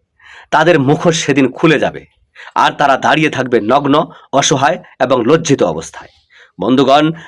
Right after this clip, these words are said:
তাহলে আজই সিদ্ধান্ত নাও, তুমি কি কোরআনকে অভিযোগকারী বানাবে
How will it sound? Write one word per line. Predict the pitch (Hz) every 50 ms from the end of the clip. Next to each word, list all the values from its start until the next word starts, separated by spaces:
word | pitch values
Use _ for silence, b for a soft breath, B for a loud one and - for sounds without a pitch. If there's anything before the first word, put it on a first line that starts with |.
| B
তাহলে | - 139 139 151 170 170 180 180 180 175 B B -
আজই | - 147 180 175 208 208 196
সিদ্ধান্ত | - - 135 - 143 135 117 127
নাও, | 101 85 80 - - B B B B -
তুমি | 156 165 170 165
কি | 175 156
কোরআনকে | - 165 175 170 175 160 175
অভিযোগকারী | - - 147 160 165 185 185 160 185 185
বানাবে | 185 190 202 233 233 226 156 101 - -